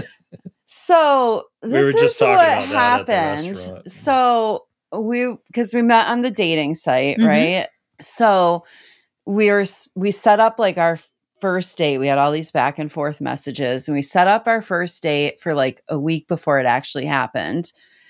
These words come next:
Speaker 1: But then my dad was like, "I'm gonna come visit you." And he, like, got on a plane and visited me. So I was like, "Oh, I need to, I need to postpone this date." So we did, and we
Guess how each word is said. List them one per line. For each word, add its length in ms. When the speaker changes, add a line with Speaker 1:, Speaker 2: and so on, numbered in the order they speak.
Speaker 1:
But 180
then 240
my 140
dad 360
was 180
like, 400
"I'm 120
gonna 160
come 360
visit 380
you." 160
And 260
he, 240
like, 180
got 240
on 100
a 60
plane 300
and 140
visited 340
me. 100
So 180
I 40
was 120
like, 200
"Oh, 80
I 120
need 220
to, 160
I 100
need 180
to 80
postpone 580
this 220
date." 380
So 200
we 120
did, 320
and 120
we 200